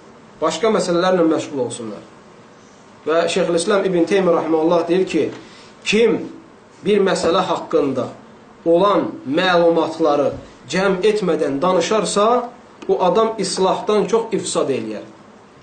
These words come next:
Yəni, xeyirdən çox zərər verər. Bir məsələ haqqında danışmaq istəyirsənsə, ixtilaf olan, hər tərəfin dəlillərini cəm eləyib və sən oradan nəticə çıxardaraq danışmalısan. Əksi təqdirdə cəm eləmək qadir,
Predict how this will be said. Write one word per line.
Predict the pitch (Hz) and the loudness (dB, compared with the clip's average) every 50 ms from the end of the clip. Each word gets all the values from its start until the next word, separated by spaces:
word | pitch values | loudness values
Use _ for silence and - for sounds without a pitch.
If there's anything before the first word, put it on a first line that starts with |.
| - - - - - - - - | -20 -20 -20 -20 -20 -20 -14 -8
Yəni, | 156 165 156 151 - | -6 -6 -4 -4 0
xeyirdən | 196 196 196 190 185 214 220 202 208 | 2 2 4 4 2 2 2 2 2
çox | 240 208 180 | 2 0 0
zərər | - 170 156 160 143 131 117 | 0 0 0 0 0 -2 -2
verər. | 113 110 101 95 - - - - - - - - - - - | -6 -8 -8 -10 -12 -14 -20 -20 -20 -20 -20 -20 -18 -6 -2
Bir | 202 226 220 | 0 2 2
məsələ | 208 190 180 - 180 202 190 170 | 2 2 0 0 0 0 0 0
haqqında | 170 170 - - 170 160 143 160 | -2 -4 -2 0 0 0 2 2
danışmaq | 170 170 170 165 170 196 208 202 180 170 | 2 2 2 2 2 2 0 0 0 0
istəyirsənsə, | 165 - - 190 196 180 - 175 165 - - - - | -4 -4 -2 -2 -2 -2 0 -2 -2 0 -2 -4 -4
ixtilaf | 175 170 - - 170 175 165 - - | -4 -6 -4 -4 0 0 0 0 0
olan, | 156 160 165 170 202 233 233 233 - - - - - - - - - - - | 0 2 2 4 4 2 0 -2 -6 -12 -18 -20 -20 -20 -20 -20 -20 -20 -10
hər | - 143 185 226 214 - - | -4 0 0 2 2 2 2
tərəfin | 208 202 190 180 165 - 208 208 190 | 2 2 2 2 2 2 2 2 2
dəlillərini | 175 190 185 180 180 175 175 175 170 165 160 165 165 165 - | 2 2 2 2 2 2 2 2 2 2 2 0 0 0 0
cəm | 190 190 202 220 214 | 0 0 2 4 4
eləyib | 214 208 208 220 226 240 254 240 - - - - - - - - - - - - 139 143 | 4 4 4 2 2 2 0 0 -2 -8 -14 -18 -20 -20 -20 -20 -20 -20 -20 -20 -10 -4
və | 175 214 202 | -2 -2 0
sən | - 247 262 247 240 - - | 0 2 2 0 0 2 2
oradan | 208 196 185 165 220 254 247 202 185 | 2 2 2 2 2 2 2 2 2
nəticə | 202 190 - - 190 180 247 247 247 | 0 -2 -2 -4 0 0 0 0 0
çıxardaraq | - - 190 180 170 202 214 214 196 180 - - | -2 -2 0 2 2 2 2 2 2 0 0 0
danışmalısan. | 170 160 151 - - 156 139 135 127 - - 123 104 110 - - - - - - - - - 175 | 0 0 0 -2 -2 -2 -2 -2 -2 -4 -6 -8 -8 -10 -14 -20 -20 -20 -20 -20 -20 -8 -4 -2
Əksi | 175 175 - - 240 214 | -2 -2 -2 -4 -4 -2
təqdirdə | - 208 196 165 165 160 165 156 151 160 143 135 - | 0 0 0 0 2 2 2 0 2 0 -2 -2 -2
cəm | - 190 190 190 180 | 0 2 2 4 4
eləmək | 165 165 170 185 180 170 170 - | 4 4 4 2 2 -2 0 0
qadir, | 160 156 - - 226 - | 0 0 0 0 -2 -4